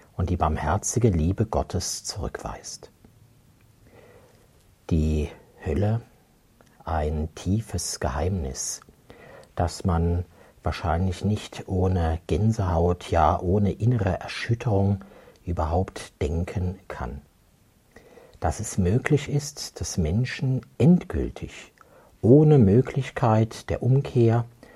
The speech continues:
ohne Milderung von Gott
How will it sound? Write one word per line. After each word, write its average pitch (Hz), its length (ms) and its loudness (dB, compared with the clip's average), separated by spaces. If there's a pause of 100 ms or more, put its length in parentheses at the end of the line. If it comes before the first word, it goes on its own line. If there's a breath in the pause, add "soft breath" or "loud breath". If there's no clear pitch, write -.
(380 loud breath)
ohne 143 540 12
Milderung 127 760 4 (440 loud breath)
von 98 280 2
Gott - 260 0